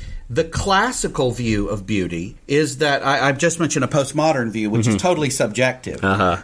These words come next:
Speaker 1: Uh, over
Speaker 2: Uh-huh.
Speaker 1: against that, the classical view of beauty is that it is objective, manifesting perfect form, proportion, symmetry, and in such a worldview, beauty becomes the purpose of life, and aesthetics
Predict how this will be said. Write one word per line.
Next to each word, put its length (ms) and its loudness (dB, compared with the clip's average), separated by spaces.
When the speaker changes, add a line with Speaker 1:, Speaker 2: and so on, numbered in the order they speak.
Speaker 1:
Uh, 300 2
over 260 2
Speaker 2:
Uh-huh. 140 2
Speaker 1:
against 380 -2
that, 220 0
the 60 -4
classical 680 0
view 220 -2
of 140 -2
beauty 420 -2
is 260 2
that 120 0
it 120 -2
is 180 0
objective, 920 -2
manifesting 840 0
perfect 440 -4
form, 640 0
proportion, 800 -2
symmetry, 720 0
and 100 2
in 80 0
such 260 0
a 60 2
worldview, 540 2
beauty 260 0
becomes 520 -2
the 180 0
purpose 680 0
of 180 -4
life, 500 -2
and 140 2
aesthetics 720 0